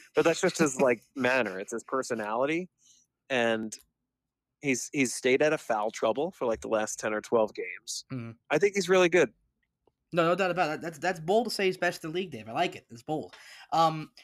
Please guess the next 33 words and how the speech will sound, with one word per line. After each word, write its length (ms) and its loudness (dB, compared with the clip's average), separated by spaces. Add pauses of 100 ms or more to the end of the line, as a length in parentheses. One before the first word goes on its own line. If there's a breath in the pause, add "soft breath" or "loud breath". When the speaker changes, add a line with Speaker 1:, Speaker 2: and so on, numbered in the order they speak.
(380 soft breath)
Speaker 2:
there 140 6
are 60 8
only 140 6
two 240 2
guys 280 8
on 80 0
this 140 -4
team 340 -6
that 300 2
have 180 -4
shot 420 2
better 280 4
than 260 -2
eighty-five 640 0
percent 400 -2
from 120 -4
the 120 -4
free 280 -4
throw 200 -2
line. 180 -8
As 120 -8
a 40 -6
team, 340 -2
they're 120 0
shooting 500 0 (320 loud breath)
sixty-eight 840 0
percent. 480 -8 (380)
And 540 2 (160)
as 160 6
a 60 -6
team 500 -2
that 380 4 (400)
shoots 760 -4